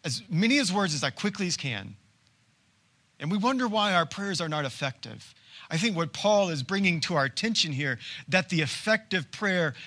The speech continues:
begins with who God is and ends with God. Our prayers begins with who we are, and if God answers, they end with who God is. "Oh, now we thank you, Jesus. Ha!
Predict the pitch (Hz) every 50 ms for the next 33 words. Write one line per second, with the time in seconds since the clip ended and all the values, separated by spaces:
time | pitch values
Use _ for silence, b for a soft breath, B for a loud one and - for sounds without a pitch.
0 | B - - 165 143 131 127 165 208 226 226 180 180 190 170 143 151 202 185 139
1 | 196 180 175 170 170 175 170 156 120 143 147 - - 202 170 170 135 135 143 120
2 | 107 147 135 131 120 107 107 101 - _ _ _ _ _ _ _ B B B B
3 | B B B B B - - - - - 220 240 180 - 220 226 208 208 175 131
4 | 139 175 151 185 196 185 151 165 165 123 160 196 180 165 196 214 202 180 160 151
5 | 147 139 B B B B B - 240 240 269 262 247 285 277 240 254 - - -
6 | 160 233 233 226 226 226 262 - - 285 302 320 311 - - - 240 202 170 135
7 | 117 - - - - - - _ _ _ _ _ _ _ _ _ _ _ _ _
8 | _ _ _ _ - - - _ _ - - _ _ - 156 - - 175 190 180
9 | 175 180 180 170 160 147 160 160 147 139 131 104 - - - _ _ - 131 147
10 | 143 117 147 139 131 123 120 120 110 101 101 90 - - 175 214 247 240 233 220
11 | 202 202 233 294 320 311 262 233 180 - 233 214 196 147 - 190 180 139 123 180
12 | 196 220 233 190 277 285 - - - 240 247 208 160 -